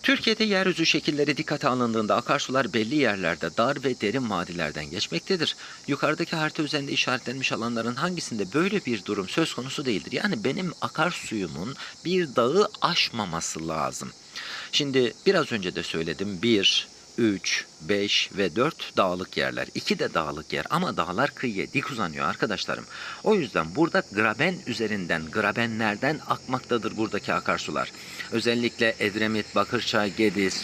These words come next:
Küçük Menderes, Büyük Menderes, bunlar grabenden akan akarsulardır. O yüzden cevabımız Bursa olacaktır. Açıklamayı da buna göre yaptım arkadaşlarım. Lütfen bu açıklamaları da dikkatle okuyalım.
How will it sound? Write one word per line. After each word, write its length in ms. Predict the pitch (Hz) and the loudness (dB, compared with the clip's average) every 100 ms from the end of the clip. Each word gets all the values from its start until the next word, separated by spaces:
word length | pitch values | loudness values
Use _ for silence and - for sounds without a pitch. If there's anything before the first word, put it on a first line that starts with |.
| - | -8
Küçük 280 | - - 131 | -6 -4 -2
Menderes, 580 | 113 107 101 98 92 - | 0 0 0 -2 -4 2
Büyük 260 | 107 120 113 | 4 4 2
Menderes, 580 | 107 101 98 95 - - - - - | 0 0 0 -2 -4 -10 -10 -10 -2
bunlar 320 | 165 170 202 - | 0 4 2 4
grabenden 540 | 110 104 113 117 151 131 | 4 4 4 2 2 0
akan 240 | 95 85 | -2 -6
akarsulardır. 840 | 78 80 78 - 71 64 - - - - - - - - - - - | -8 -8 -6 -4 -4 -6 -6 -10 -10 -20 -20 -20 -20 -20 -20 -10 2
O 120 | 143 | 4
yüzden 360 | 110 78 110 143 | 2 0 -2 0
cevabımız 760 | 120 95 76 67 73 123 165 - - | 0 0 -2 -6 -4 -2 -2 -6 -2
Bursa 440 | 110 - - 127 - | 0 0 -4 -4 -2
olacaktır. 540 | 87 76 76 71 76 - | -2 -2 -4 -6 -12 -2
Açıklamayı 580 | 139 - - 98 80 69 | -2 -2 -4 -4 -4 -4
da 140 | 131 - - - 117 | -6 -6 -14 -6 -4
buna 180 | 110 | -2
göre 200 | 92 76 | -2 -6
yaptım 400 | 69 101 - 143 | -4 -4 -4 -6
arkadaşlarım. 640 | 110 113 113 113 - 110 113 - - | -6 -6 -6 -4 -2 -4 -8 -14 -4
Lütfen 340 | 190 - 85 | -4 -4 -4
bu 80 | - | -4
açıklamaları 760 | - - 87 92 80 76 73 82 | -2 -4 -4 -6 -6 -6 -6 -8
da 120 | 117 | -4
dikkatle 400 | 135 - - 120 | -4 -6 -4 -2
okuyalım. 380 | 87 - 60 | -2 -6 -6